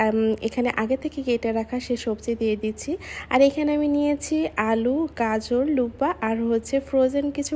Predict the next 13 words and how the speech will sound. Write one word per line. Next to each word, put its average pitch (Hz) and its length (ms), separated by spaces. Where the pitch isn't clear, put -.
মটরশুঁটি। 277 680
এই 277 60
সিম্পল 349 320
একটা 320 200
ভাজি 269 260
বানাচ্ছি, 254 380
তো - 60
এর 226 160
মধ্যে 220 200
হলুদ 254 320
আর 214 100
হচ্ছে 202 340
ধনিয়া 240 280